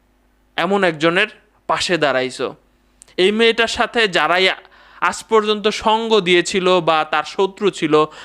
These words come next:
বেশিরভাগ মানুষ এই দুনিয়া ছাড়া। সাত বছর বয়সে যখন তার সাথে এমন ঘটনা ঘটে,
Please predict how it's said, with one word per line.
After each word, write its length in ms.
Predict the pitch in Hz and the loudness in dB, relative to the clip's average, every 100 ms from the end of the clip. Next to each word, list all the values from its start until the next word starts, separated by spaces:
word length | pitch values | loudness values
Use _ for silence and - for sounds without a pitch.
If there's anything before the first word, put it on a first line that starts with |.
| - 147 | -16 0
বেশিরভাগ 500 | 180 - 190 214 180 | 0 0 -4 -2 0
মানুষ 360 | 165 175 - | -2 -2 -2
এই 120 | 180 | 0
দুনিয়া 360 | 160 180 185 165 | 0 -2 -2 -2
ছাড়া। 400 | - 143 131 - - _ _ _ _ _ _ - - - | -2 -2 -2 -4 -10 _ _ _ _ _ _ -20 -20 -8
সাত 280 | - 190 196 | -2 0 0
বছর 360 | 185 196 226 | 0 0 0
বয়সে 340 | 185 190 196 196 | 2 0 2 0
যখন 380 | 160 160 196 | 0 0 -4
তার 160 | 190 165 | -2 -4
সাথে 260 | - 170 160 | -4 -4 -2
এমন 240 | 147 147 | -2 -8
ঘটনা 360 | - 139 139 127 | -12 -8 -6 -4
ঘটে, 380 | 131 131 262 | -6 0 -2